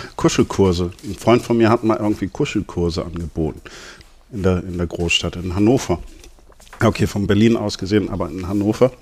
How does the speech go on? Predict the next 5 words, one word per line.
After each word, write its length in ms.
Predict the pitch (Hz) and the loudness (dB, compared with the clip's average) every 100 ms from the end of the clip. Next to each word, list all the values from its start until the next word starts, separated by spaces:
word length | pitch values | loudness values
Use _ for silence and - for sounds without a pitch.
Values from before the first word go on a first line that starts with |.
| - - - - - - - - | -20 -20 -18 -18 -18 -20 -6 4
Und, 460 | 101 98 95 - 107 | 4 4 2 0 2
ähm, 320 | 101 98 90 | 4 4 0
das 260 | - 90 - | -4 -6 0
war 200 | 98 98 | 2 2
so, 540 | - 92 90 90 87 | 2 0 2 0 -2